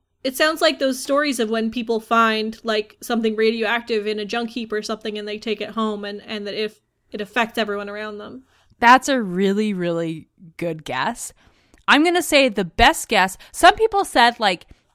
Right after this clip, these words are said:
Speaker 2: it's, it was a combination of drugs, like, of what she was taking and the drugs they gave her. That was one guess. The best guess that I've heard was it actually wasn't <laughs> poor, poor Gloria Ramirez.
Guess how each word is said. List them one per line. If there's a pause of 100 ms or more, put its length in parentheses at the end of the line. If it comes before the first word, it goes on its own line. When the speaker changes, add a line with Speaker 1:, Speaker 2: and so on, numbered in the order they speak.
Speaker 2:
it's,
it
was
a
combination
of
drugs, (240)
like,
of
what
she
was
taking (280)
and
the
drugs
they
gave
her.
That
was
one
guess. (280)
The
best
guess
that
I've
heard
was (320)
it
actually
wasn't (320)
<laughs>
poor, (100)
poor
Gloria
Ramirez.